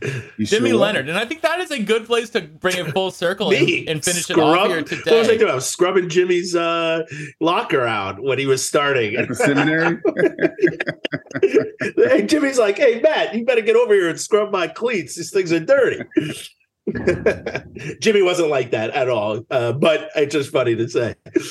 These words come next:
Speaker 3: <laughs> B C, man, thank you, dude. I, I, your insights are,
Speaker 1: Always a
Speaker 3: are
Speaker 1: pleasure.
Speaker 3: spot on. I, I absolutely love
Speaker 1: I,
Speaker 3: it.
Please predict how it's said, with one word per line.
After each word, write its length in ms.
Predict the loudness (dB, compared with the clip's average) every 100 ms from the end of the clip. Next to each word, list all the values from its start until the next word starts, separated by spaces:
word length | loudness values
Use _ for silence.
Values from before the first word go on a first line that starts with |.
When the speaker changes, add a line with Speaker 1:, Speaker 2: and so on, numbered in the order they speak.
| -12 -18 -6
Speaker 3:
<laughs> 880 | -6 -2 -2 -2 0 -2 -2 -4 -8 -12 _ _ _ _ _ _ _ _ _ _ -14 -4
B 120 | -2
C, 160 | 2 2
man, 300 | 2 0 0
thank 320 | 0 0 -4
you, 120 | -6
dude. 340 | -4 -2 -2 -4 -18 _
I, 80 | -4 -2 -4
I, 40 | 0
your 160 | 2
insights 380 | 2 0 0 2
are, 120 | 2 2
Speaker 1:
Always 120 | 0
a 20 | -2
Speaker 3:
are 140 | 0
Speaker 1:
pleasure. 320 | 2 0 0 -2
Speaker 3:
spot 260 | -2 -2
on. 360 | -2 -2 -6 -10
I, 80 | -4
I 360 | -2 0 0 -2
absolutely 400 | -2 0 2 2
love 160 | 0 0
Speaker 1:
I, 120 |
Speaker 3:
it. 40 | 0